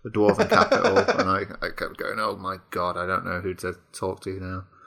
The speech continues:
Speaker 2: So once you're done futzing around in Orzammar, and you're going to this guy, but no, he's a black market guy, so you gotta go to this guy, no, put my brother on, th-, eh, all that nonsense. You end up in the tunnels,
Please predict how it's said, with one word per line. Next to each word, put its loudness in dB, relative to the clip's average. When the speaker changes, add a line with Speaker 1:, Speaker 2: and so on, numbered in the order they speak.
Speaker 2:
So 4
once 6
you're 0
done 4
futzing 0
around 2
in -4
Orzammar, 2
and -4
you're -4
going 2
to -2
this 2
guy, 2
but 0
no, 2
he's 0
a -2
black 4
market 2
guy, 2
so -4
you -4
gotta 2
go 2
to 0
this 2
guy, 2
no, 0
put 2
my 6
brother 2
on, 0
th-, -4
eh, 6
all 6
that 0
nonsense. -6
You 8
end 8
up 4
in 4
the 2
tunnels, 2